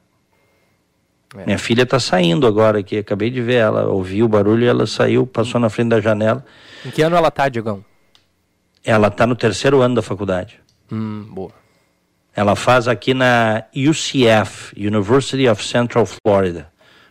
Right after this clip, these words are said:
Speaker 2: Universidade Central da Flórida. Mas eu, eu não sei se ela tá indo pra aula agora ou se ela tá indo trabalhar. Minha filha se tornou barista também, viu?
Speaker 1: Ah, é? Pô, legal.
Speaker 2: Aham.
Speaker 1: Ó, Diegão, deixa eu dar um aviso
Speaker 2: Hum.
Speaker 1: aqui. A gente teve uma queda de energia,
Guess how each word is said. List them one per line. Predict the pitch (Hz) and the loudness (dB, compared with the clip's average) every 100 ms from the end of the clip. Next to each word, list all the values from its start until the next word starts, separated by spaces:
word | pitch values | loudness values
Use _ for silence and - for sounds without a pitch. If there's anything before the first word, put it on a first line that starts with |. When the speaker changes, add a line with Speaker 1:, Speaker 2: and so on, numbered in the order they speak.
| _ | _
Speaker 2:
Universidade | 107 104 95 104 110 - | -12 -10 -8 -2 -2 0
Central | 113 107 113 | -2 2 2
da | 107 | 2
Flórida. | - 104 - - - | 2 -2 -2 -14 -8
Mas | 117 | -2
eu, | 127 | -2
eu | - 135 | -2 -2
não | 131 | 0
sei | - 160 | 0 -2
se | - | 2
ela | 147 | 0
tá | 127 127 | 2 0
indo | 131 | 0
pra | 120 120 | 0 2
aula | 113 117 139 135 | 4 4 4 4
agora | 101 107 107 127 139 175 196 - _ - _ _ | 2 4 4 4 2 -2 -6 -14 _ -20 _ _
ou | - 123 | -8 -8
se | - - | -6 -2
ela | 131 127 | 0 2
tá | 127 | 2
indo | 131 123 | 0 0
trabalhar. | 123 123 123 117 120 | 2 4 4 4 2
Minha | 117 101 | 2 -2
filha | - 127 | -4 -2
se | 123 | -2
tornou | - 123 131 | 0 0 2
barista | 127 127 127 135 - 104 | 2 2 2 -2 -4 -4
também, | 104 104 107 | -4 -2 -4
viu? | 98 101 - - | -4 -6 -8 -8
Speaker 1:
Ah, | 151 | -4
é? | 120 147 156 _ _ _ _ | -2 -4 -6 _ _ _ _
Pô, | 131 | -6
legal. | 110 117 110 | 0 2 2
Speaker 2:
Aham. | 104 107 139 - - - | 2 0 -2 -10 -20 -4
Speaker 1:
Ó, | 135 | 0
Diegão, | 151 147 123 | 2 2 0
deixa | 117 - | -2 -4
eu | 151 | -2
dar | 143 | 0
um | |
aviso | 143 117 127 117 | 0 0 -4 -4
Speaker 2:
Hum. | 107 | -4
Speaker 1:
aqui. | 107 165 139 | -2 -2 -2
A | |
gente | 113 120 - | -4 -10 -6
teve | 131 123 | -4 -4
uma | 127 | -6
queda | 113 123 120 120 | -4 -4 -2 -4
de | 113 110 110 | -6 -8 -6
energia, | 113 113 107 113 135 180 208 | -6 -6 -10 -8 -4 -2 -2